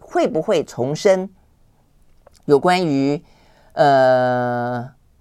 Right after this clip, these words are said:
告诉习近平，美国会以军事捍卫台湾？”拜登没有直接回应，就记者就再追问。那拜登就说了一句话，他就说，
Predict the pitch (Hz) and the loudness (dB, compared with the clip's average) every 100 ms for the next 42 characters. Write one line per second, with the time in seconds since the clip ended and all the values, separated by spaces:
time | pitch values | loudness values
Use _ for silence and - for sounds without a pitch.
0 | - 202 175 151 156 175 131 123 131 _ | 0 0 2 -4 0 0 0 -4 -8 _
1 | _ _ - 175 143 143 220 170 127 123 | _ _ -4 -2 2 2 2 -2 -4 -8
2 | - 269 262 247 262 247 170 131 202 156 | -6 0 0 0 -4 -2 0 0 -2 -4
3 | 120 139 113 110 85 123 95 - _ _ | -2 -4 -4 -8 -8 -4 -4 -8 _ _
4 | _ _ _ _ _ 254 220 202 175 220 | _ _ _ _ _ -2 0 0 0 -4
5 | 135 143 143 113 120 110 - - - _ | -6 -2 -2 -2 -6 -10 -20 -20 -20 _
6 | _ 175 170 220 156 117 156 - 370 202 | _ -6 -4 0 0 0 -10 -4 -2 -2
7 | 131 127 127 - _ _ _ _ - 123 | -2 -4 -4 -8 _ _ _ _ -8 0
8 | 175 156 156 160 - 147 117 131 131 98 | 0 0 -2 -2 0 0 0 -4 -4 -6
9 | 135 139 151 147 | -6 -6 -2 -2